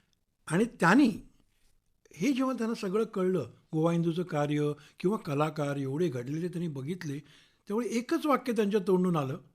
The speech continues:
"एवढ्या लहानशा प्रदेशात इतक्या विविध क्षेत्रात एवढी गुणसंपन्न माणसं निर्माण होतात,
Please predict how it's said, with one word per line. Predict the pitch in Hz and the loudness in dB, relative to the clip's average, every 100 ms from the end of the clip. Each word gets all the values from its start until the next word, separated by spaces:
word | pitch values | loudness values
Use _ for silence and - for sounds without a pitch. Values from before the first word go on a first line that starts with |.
| _ _ _ _ _ - | _ _ _ _ _ 2
"एवढ्या | 175 220 254 285 | 6 8 6 4
लहानशा | 208 135 165 285 - 294 | 4 2 4 4 2 0
प्रदेशात | 214 190 190 165 202 233 - - - | 0 2 2 2 0 0 -4 -10 -2
इतक्या | 175 - 240 269 | -2 0 4 4
विविध | 226 202 214 254 | 4 2 2 0
क्षेत्रात | - - 190 - 214 165 - - _ _ - | 0 -4 -4 -2 -2 -4 -6 -20 _ _ -8
एवढी | 147 147 139 196 240 | -2 -2 0 0 -2
गुणसंपन्न | 156 160 269 302 330 302 302 269 | 0 0 0 2 0 2 4 4
माणसं | 233 196 185 208 202 - - - | 4 2 0 -2 -4 -6 -18 -4
निर्माण | 139 143 143 147 240 262 | -2 0 -2 0 0 0
होतात, | 170 - 135 151 | -2 -4 -6 -6